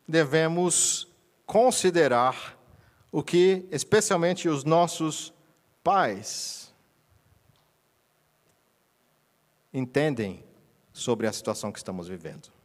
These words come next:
Aqui é uma situação de pai para filha, ou podia ser de pai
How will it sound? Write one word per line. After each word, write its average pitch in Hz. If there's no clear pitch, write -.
Aqui 170
é -
uma 262
situação 190
de 180
pai 202
para 208
filha, 190
ou -
podia 156
ser 131
de 98
pai 120